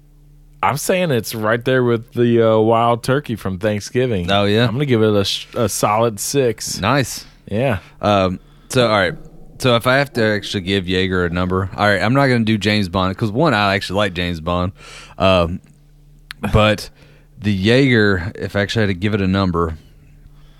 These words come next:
Speaker 2: it, I feel like I'm gonna give it a four.
Speaker 1: Yeah.
Speaker 2: Because, like, if all we had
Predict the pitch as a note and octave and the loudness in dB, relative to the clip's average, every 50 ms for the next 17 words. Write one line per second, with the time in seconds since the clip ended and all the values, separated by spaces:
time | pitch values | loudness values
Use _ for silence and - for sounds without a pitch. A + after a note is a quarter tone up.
0 | - - - - - _ - - - - - - - - - - - - - A2+ | -20 -20 -20 -20 -20 _ -20 -16 -16 -16 -16 -16 -20 -20 -20 -20 -20 -10 -4 -2
1 | A#2+ - - A#2+ B2 A#2 - - - - F3 F3+ D3 - - A2 C#3 D3 C3 A2 | -2 0 0 0 0 -2 -8 -14 -2 2 2 2 2 2 2 2 2 2 2 2
2 | G#2 A2 G2+ G2 E2 D#2+ - - - G#2+ G2+ G2 G#2 A2+ A2+ A2+ A2 - - - | 0 0 0 0 -2 -4 -6 -6 0 0 2 4 4 4 2 2 -2 -6 -12 -20
3 | - - - - - - - G#2 G2 G2 G#2 C3 C3+ - - - - A2 A2+ - | -20 -20 -20 -20 -18 -8 -2 0 2 2 2 2 -2 -6 -16 -8 -2 -2 2 2
4 | C3+ A#2+ G#2 G2+ G2+ F#2+ F#2 F#2 - - - - - - - - - - - - | 2 2 2 2 2 0 0 -2 -6 -18 -20 -20 -20 -20 -20 -20 -20 -20 -20 -20
5 | - - _ _ - - _ _ - - A2 - - - A2+ B2 C3+ C#3 C3 G#2 | -20 -20 _ _ -20 -20 _ _ -4 -4 -4 -2 2 2 4 4 4 4 2 2
6 | F2 G2+ G2+ G2 F#2 E2+ D#2+ D#2+ - | 0 0 0 0 0 0 -2 -4 -6